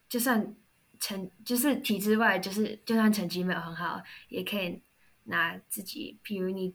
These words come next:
踢足球很厉害，你就可以拿你的足球去申请很厉害的大学，like Yale，然后你就足球队保送，然后就上。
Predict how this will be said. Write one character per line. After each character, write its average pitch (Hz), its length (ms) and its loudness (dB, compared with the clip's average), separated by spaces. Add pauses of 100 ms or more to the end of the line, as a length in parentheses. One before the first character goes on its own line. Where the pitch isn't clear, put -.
踢 233 200 -2
足 190 160 -2
球 180 140 -2
很 165 220 -6
厉 170 140 -4
害， 175 160 -4
你 165 60 -4
就 175 100 -6
可 208 100 -8
以 185 60 -6
拿 156 200 -2
你 156 120 -8
的 - 120 -8
足 - 160 -10
球 - 180 -8 (400)
去 220 120 -4
申 190 240 -4
请 180 180 -6
很 170 180 -8
厉 175 120 -4
害 175 220 -4
的 170 60 -14
大 - 160 -4
学， - 200 -8
like 165 220 -12
Yale， 170 380 -4
然 175 40 -6
后 180 140 -6
你 165 60 -8
就 175 160 -8
足 165 260 -14
球 - 180 -12
队 175 160 -10
保 - 240 -10
送， - 200 -8
然 - 140 -16
后 - 100 -16
就 180 120 -14
上。 - 220 -6